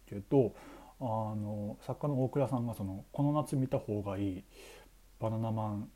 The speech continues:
のコント十選みたいなのやってて、で、それ結構面白かったんで、ちょっと時間ある方聞いてみたい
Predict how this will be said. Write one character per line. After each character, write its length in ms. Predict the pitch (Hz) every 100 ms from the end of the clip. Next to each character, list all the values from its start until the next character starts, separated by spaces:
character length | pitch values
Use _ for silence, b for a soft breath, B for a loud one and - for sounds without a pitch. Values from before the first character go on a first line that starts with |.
| -
の 80 | 98
コ 180 | - 123
ン 80 | 107
ト 80 | -
十 140 | - 110
選 240 | - 95
み 40 |
た 80 | 92
い 40 | 92
な 60 |
の 40 | 87
や 60 |
っ 20 |
て 260 | - - -
て、 60 | - - B B
で、 60 | -
そ 100 | -
れ 60 | 175
結 160 | 202
構 80 | 120
面 140 | 113
白 140 | 110 135
か 80 | 110
っ 80 | -
た 100 | -
ん 60 | 98
で、 80 | 101
ち 40 |
ょ 40 | -
っ 40 |
と 240 | - 92 - B B B -
時 100 | 120
間 160 | 131
あ 40 | 131
る 80 |
方 80 | 110
聞 200 | 87 -
い 40 | 107
て 80 |
み 80 | 101
た 80 |
い 40 | 101